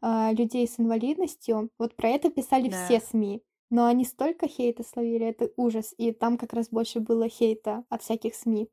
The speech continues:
Speaker 1: Лучше б ничего не писали эти сми.
Speaker 2: М. А вот, допустим, э, нет такого, что вот разграничения, как у нас, э,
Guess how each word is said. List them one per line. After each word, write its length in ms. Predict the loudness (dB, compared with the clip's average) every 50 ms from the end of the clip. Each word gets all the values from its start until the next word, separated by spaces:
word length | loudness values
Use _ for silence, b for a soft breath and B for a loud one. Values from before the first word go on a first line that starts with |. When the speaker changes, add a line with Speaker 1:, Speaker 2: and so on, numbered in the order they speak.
| _ -10
Speaker 1:
Лучше 240 | -10 -10 -10 -10 _ 0
б 60 | 2
ничего 320 | 2 2 0 -4 -6 -6 -4
не 120 | -6 -8
писали 380 | -10 -12 -10 -8 -6 -4 -4 -6
эти 180 | -6 -6 -10
сми. 260 | -14 -14 -12 -10 -8 -8
Speaker 2:
М. 440 | -6 -6 -8 -8 -10 -12 -14 -16 _ _ _ -20 B B B B
А 80 | -6
вот, 140 | -4 -4 -4
допустим, 680 | -4 -6 -6 -6 -12 -10 -10 -8 -8 -8 -8 -8 -8
э, 160 | -8 -8 -8
нет 220 | -6 -6 -8 -8 -8
такого, 360 | -10 -8 -6 -8 -6 -6 -6
что 240 | -8 -8 -10 -10 -10
вот 160 | -10 -10 -8
разграничения, 800 | -8 -10 -8 -8 -8 -8 -8 -8 -8 -10 -8 -8 -6 -8 -8 -8
как 200 | -10 -12 -10 -8
у 40 |
нас, 400 | -6 -6 -6 -6 -6 -10 -12 -12 -12
э, 440 | -12 -10 -10 -10 -10 -10 -12 -14